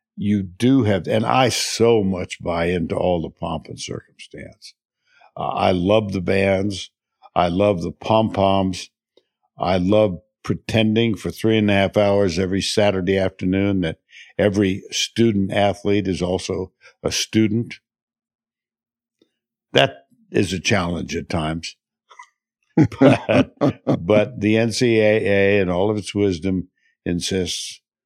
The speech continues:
that they are student athletes. Okay.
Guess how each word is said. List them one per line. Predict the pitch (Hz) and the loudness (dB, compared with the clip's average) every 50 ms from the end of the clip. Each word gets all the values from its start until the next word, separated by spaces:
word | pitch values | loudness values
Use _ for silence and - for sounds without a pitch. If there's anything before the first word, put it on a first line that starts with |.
| _ _ _ _ _ _ | _ _ _ _ _ _
that | - 82 - - | -12 -10 -8 -4
they | 90 90 | -4 -2
are | 90 85 82 82 | -2 -2 -2 -4
student | 85 - - - 95 90 82 82 82 82 80 | -4 -6 -6 -6 -6 -6 -4 -4 -6 -6 -8
athletes. | 78 78 71 - _ - - - - _ - - - - _ _ _ | -10 -12 -12 -16 _ -20 -20 -20 -20 _ -18 -18 -18 -18 _ _ _
Okay. | - 87 92 - - - - - | -8 -8 -8 -8 -10 -14 -16 -16